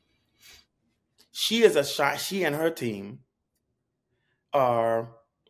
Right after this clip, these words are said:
a shiny example of a strict understanding of the purpose of a P L C.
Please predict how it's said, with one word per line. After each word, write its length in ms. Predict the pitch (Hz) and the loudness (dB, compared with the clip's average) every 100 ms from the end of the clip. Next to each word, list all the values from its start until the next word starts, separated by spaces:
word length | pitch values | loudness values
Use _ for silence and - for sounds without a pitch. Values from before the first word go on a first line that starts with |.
| _ _ - | _ _ -6
a 100 | 120 | -6
shiny 540 | 117 - 151 175 185 | -4 -6 -4 -2 0
example 800 | 175 135 147 175 165 139 120 - | -2 -2 -2 -2 -4 -4 -4 -4
of 480 | 131 120 113 110 - _ _ _ _ _ _ | -2 0 0 -2 -8 _ _ _ _ _ _
a 100 | 131 | -6
strict 300 | - - 180 | -2 -2 0
understanding 640 | 151 135 127 170 147 123 | -2 -2 -4 -4 -2 -4
of 80 | 120 | -6
the 80 | - | -6
purpose 320 | 151 - 123 | -8 -8 -8
of 100 | 117 | -8
a 60 | |
P 180 | 117 131 | -8 -4
L 100 | 123 | -4
C. 300 | 123 - - | -4 -10 -12